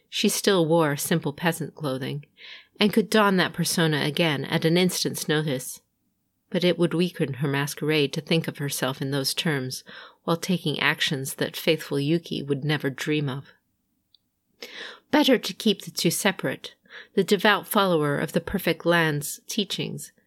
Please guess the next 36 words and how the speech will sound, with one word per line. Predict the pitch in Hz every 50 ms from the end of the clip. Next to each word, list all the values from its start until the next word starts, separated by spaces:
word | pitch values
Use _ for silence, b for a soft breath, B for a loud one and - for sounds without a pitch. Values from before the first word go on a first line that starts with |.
| _ _ _ _ _ -
and | 160 156
the | 156
scorpion | 151 - - - 185 175 170 165 151 143
shinobi | 143 - - 151 147 156 165 170 165 147 - 139 143 - _
sent | - - - 165 139 143
to | - 165
investigate | 139 131 135 - 160 160 - - - - - 127 120 - -
that | 135 131 -
heresy. | - - 151 143 143 143 139 - - - 143 139 131 - _ _ _ _ _ _ _ _ _ _ _ _ _ -
Lights | 202 170 180 190 185 185 180 - -
burned | - - 175 175 170 160 151 143
within | - 165 165 170 170 165
the | 160
building | 151 165 170 170 165 - 156 151 156 160
that | 170 175 175
had | 202 175 - 185
once | 190 190 185 170 -
been | - - 175 160 156
the | 151
village's | 143 - - - 185 175 170 165 - - 147 139
fortunist | - - - 170 170 170 - - 156 143 139 135 -
shrine. | - - - - 156 151 147 151 151 147 143 - _ _ _ _ _ _ b b b b b b b
From | b 226 226
everything | 226 240 233 233 233 - 202 180 170
she | - - - 185
had | 170 - -
seen | - - 202 185 180 170 160
and | 147 143
heard, | - - 180 170 160 147 143 - - _ _ _ _ b b b b b b b _ -
Hige | - 233 220 220 202 175 156 139
was | 147 156 -
a | 170
sweet | 165 - - - - 202 196 180 - 196
and | 165 156
gentle | - - 170 180 180 - 175 151
man, | 143 151 147 143 139 135 139 143